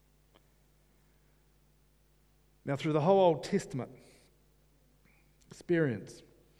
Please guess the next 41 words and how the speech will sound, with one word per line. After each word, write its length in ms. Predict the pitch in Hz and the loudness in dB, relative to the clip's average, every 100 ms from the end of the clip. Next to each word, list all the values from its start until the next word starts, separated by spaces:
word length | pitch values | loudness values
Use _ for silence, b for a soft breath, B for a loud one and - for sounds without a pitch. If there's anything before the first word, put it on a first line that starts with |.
| b b b b b b _ | b b b b b b _
those 240 | - 143 131 | -4 -2 -2
of 140 | 131 | -4
you 140 | 147 | -4
who 40 | 131 | -4
know 140 | 139 | -4
your 140 | 147 139 | -2 -2
Bible 380 | 147 147 139 | -2 -2 0
a 40 | 139 | 0
bit, 300 | 151 - - | -2 -6 -6
King 180 | 165 143 | -4 -2
David 520 | 165 170 180 190 - | 0 0 2 0 0
and 220 | - 139 | -6 -6
his 140 | 139 | -6
son 260 | 139 160 156 | -4 -4 -4
King 200 | 139 147 | -6 -8
Solomon, 420 | - 165 156 156 | 0 0 2 0
that 160 | 156 208 | -2 -2
was 140 | 220 | -4
kind 260 | - 202 185 | -4 -4 0
of 60 | |
the 80 | 160 | 0
high 320 | 214 175 165 | -2 -2 -2
point 500 | 160 - 160 113 - - B B B B B - | -4 -4 -6 -6 -12 -20 B B B B B -2
of 360 | 139 131 117 - B B B B _ _ | 0 0 -6 -16 B B B B _ _
Jewish 460 | - 165 156 - 160 | -2 0 0 -2 -4
national 500 | 156 156 - 143 131 | -4 -4 -8 -6 -2
life 340 | 139 127 - | -2 -2 -4
in 80 | 120 | -6
the 100 | 120 | -4
Old 220 | 117 117 | -4 -8
Testament. 500 | - 120 - 104 - - B B B | -12 -12 -12 -14 -14 -20 B B B
And 120 | 135 135 | -6 0
ever 220 | 175 208 | 0 0
since 320 | - 208 - | -2 -6 -4
then, 360 | 160 156 156 160 - | -6 -4 -4 -8 -10
it, 280 | 135 - - | -10 -10 -12
it 140 | 143 | -12
had 200 | 120 131 | -8 -8
been 140 | 123 151 | -4 -2
in 160 | 151 | -2
decline. 640 | 139 131 - 139 113 101 | -4 -8 -6 -6 -6 -10